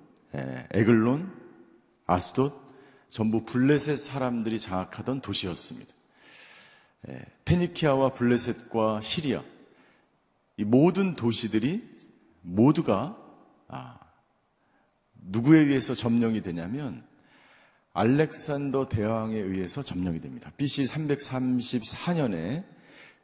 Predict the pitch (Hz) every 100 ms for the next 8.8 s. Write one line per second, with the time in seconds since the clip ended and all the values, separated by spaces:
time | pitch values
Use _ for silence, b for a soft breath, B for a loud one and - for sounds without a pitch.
0 | _ - 131 135 123 - 120 110 101 117
1 | 117 - - 110 110 101 87 87 131 107
2 | - _ - 120 - 117 110 110 104 107
3 | 90 - 147 98 - - B B B _
4 | _ _ _ _ 123 113 - 110 104 92
5 | - - 101 117 104 104 - - 107 104
6 | 101 - 131 120 107 117 139 151 - -
7 | - 143 135 - 120 113 117 - 123 120
8 | 110 - 117 - 165 139 143 135